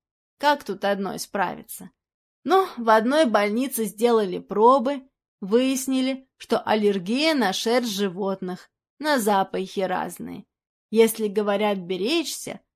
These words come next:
то ничего, а со временем организм окрепнет, авось пройдет. Дочка совсем с лица спала, в чем душа держится. А муженька ее вечно дома нету,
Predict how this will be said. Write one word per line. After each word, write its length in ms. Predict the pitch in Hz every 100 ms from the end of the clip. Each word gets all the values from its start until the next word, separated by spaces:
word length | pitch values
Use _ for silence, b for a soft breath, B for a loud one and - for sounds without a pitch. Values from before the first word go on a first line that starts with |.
| _
то 140 | - 320
ничего, 800 | 359 - - 185 170 190 185 - _ _ _ -
а 140 | 202
со 180 | - 190
временем 640 | 185 214 277 294 285 254
организм 680 | 214 196 180 196 233 254 277
окрепнет, 800 | 294 285 196 180 180 - - - _ _ _ -
авось 380 | 175 208 330 -
пройдет. 680 | - 170 - - - _ _ _ _ _ _ _ _ -
Дочка 500 | 247 381 359 - 294
совсем 600 | 285 262 214 - 302 262
с 100 | -
лица 420 | 180 185 - 185
спала, 680 | 185 - 180 175 170 175 180 _ _ _
в 80 | -
чем 340 | - 262 277 214
душа 380 | 208 - 180
держится. 680 | 165 160 - 175 - - - _ _ _ _ _
А 160 | 208 214
муженька 680 | 226 214 220 208 208 226 262
ее 580 | 277 285 269 269 277
вечно 520 | 220 254 277 - 285 233
дома 420 | 185 180 180 175
нету, 480 | 175 165 - -